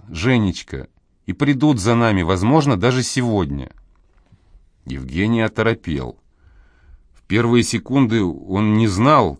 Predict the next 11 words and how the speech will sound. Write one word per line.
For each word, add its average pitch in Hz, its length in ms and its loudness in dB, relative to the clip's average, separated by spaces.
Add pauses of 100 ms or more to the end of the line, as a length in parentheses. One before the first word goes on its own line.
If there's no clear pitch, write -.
(120)
как - 420 -4
утешить 85 460 -6
возлюбленную. 78 880 -4 (880)
В 69 60 -6
этой 82 180 -2
области 95 420 0
она 87 180 2
понимала 92 460 2
куда 87 260 -2
больше 92 440 -2
его. 71 400 -8